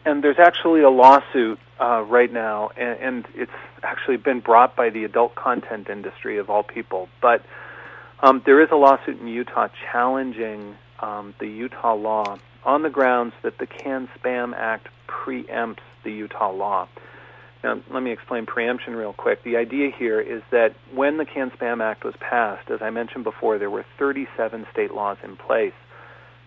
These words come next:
And the federal government, Congress, I think, recognized that there was a need for a single standard for the entire nation.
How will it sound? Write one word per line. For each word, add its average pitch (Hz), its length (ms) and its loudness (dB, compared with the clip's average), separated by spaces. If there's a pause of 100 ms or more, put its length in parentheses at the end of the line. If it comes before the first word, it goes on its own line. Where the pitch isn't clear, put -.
And 147 100 -2
the 151 40 0
federal 160 300 4
government, 131 420 6
Congress, 120 480 2
I 120 100 -2
think, 117 220 -8
recognized 117 720 0 (500)
that 143 120 4
there 147 140 8
was 135 160 8
a 131 80 2
need 131 320 -4
for 123 140 -4
a 113 80 -2 (160)
single 131 420 -2
standard 107 520 -6
for 117 120 -8
the 107 120 -14
entire 107 400 -8
nation. 104 480 -14